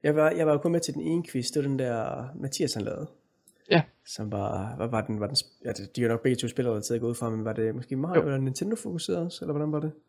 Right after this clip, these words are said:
Speaker 2: Det tror jeg, og, øh, præmien, det var faktisk, øh,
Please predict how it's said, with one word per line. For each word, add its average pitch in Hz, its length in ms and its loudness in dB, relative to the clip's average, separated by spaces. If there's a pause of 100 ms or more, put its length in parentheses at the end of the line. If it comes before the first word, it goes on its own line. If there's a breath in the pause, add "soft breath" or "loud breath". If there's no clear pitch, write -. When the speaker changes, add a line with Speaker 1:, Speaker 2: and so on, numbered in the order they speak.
(320)
Speaker 2:
Det 196 180 10 (300)
tror 269 320 12
jeg, 151 320 10
og, 160 280 12
øh, 160 160 12
præmien, 202 480 8
det 165 120 6
var 160 100 6
faktisk, 156 540 2
øh, 143 260 6